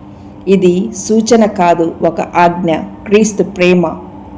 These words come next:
అనేది త్యాగంతో కూడిన, సేవతో కూడిన ప్రేమ. మన జీవితం కూడా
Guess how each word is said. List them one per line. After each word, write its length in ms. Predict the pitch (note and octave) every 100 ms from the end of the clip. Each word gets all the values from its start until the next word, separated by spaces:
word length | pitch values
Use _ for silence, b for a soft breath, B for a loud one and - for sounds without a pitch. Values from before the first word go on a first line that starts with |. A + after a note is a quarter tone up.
| -
అనేది 320 | F#3+ F#3+ F#3
త్యాగంతో 680 | F3+ F#3+ F#3+ G#3+ A3 A3 G#3
కూడిన, 640 | G3+ F#3+ F3+ F3 F3 D#3+ E3+ -
సేవతో 640 | - G3+ G3+ G3 G3 G3
కూడిన 480 | F#3+ F3+ E3 E3+ E3
ప్రేమ. 520 | D3+ - E3+ E3 D#3 - - - B B B -
మన 260 | G#3 G#3 G#3+
జీవితం 560 | G3 G#3 G#3 G#3 F#3+
కూడా 500 | F#3 G3 F#3+ A3 D#4